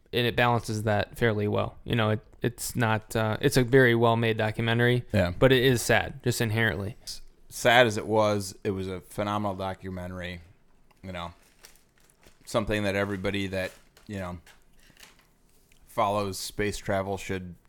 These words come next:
Speaker 2: invest a few hours into listening to it and,
Speaker 1: For sure.
Speaker 2: um, you know, kinda bring out the positive of how it was done rather than
Speaker 1: Yeah.
Speaker 2: the sadness of the story.
Speaker 1: Yeah, d-, and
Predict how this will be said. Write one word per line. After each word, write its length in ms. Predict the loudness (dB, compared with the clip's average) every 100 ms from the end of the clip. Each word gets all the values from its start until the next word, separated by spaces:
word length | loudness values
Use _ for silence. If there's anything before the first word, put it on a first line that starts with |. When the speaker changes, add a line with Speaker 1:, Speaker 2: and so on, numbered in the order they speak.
| _ -10
Speaker 2:
invest 380 | -6 -6 -8
a 40 | -10
few 200 | -8 -4
hours 260 | -4 -4
into 160 | -6 -8
listening 480 | -8 -8 -8 -8 -10 -12 -8
to 160 | -4
it 140 | -4 -8
and, 240 | -10 -12 -16 _ -20 -6
Speaker 1:
For 100 | -2
sure. 200 | 2 0 0 -4
Speaker 2:
um, 460 | -4 -2 -4 -10 -14 _ _ _ _ _ _ _ _ _
you 80 | -8
know, 180 | -8 -10 -16 _ -20 -20 -20 -20 -20 -20 -20 -20 -20 -20 _ _ _ _ _ _ _ _ _ _ _ _ -20 -16 0
kinda 160 | 0
bring 200 | 2 2
out 160 | 2 0
the 60 | 0
positive 540 | 2 2 0 -4 -4
of 140 | -4 -2
how 260 | 0 0
it 60 | 0
was 200 | -2 -2
done 760 | 0 0 0 -4 -6 -12 -12 -4
rather 340 | 2 4 4 2
than 360 | 0 -2 -4 4
Speaker 1:
Yeah. 220 | 6 6 2 -16 -8
Speaker 2:
the 120 | -2
sadness 460 | 2 2 2 -2 -2
of 80 |
the 80 | -4
story. 380 | 0 2 2 -2 -8 -16 _ -4
Speaker 1:
Yeah, 240 | 2 4
d-, 180 | 2 -2 0
and 460 | 0 0 -2 -6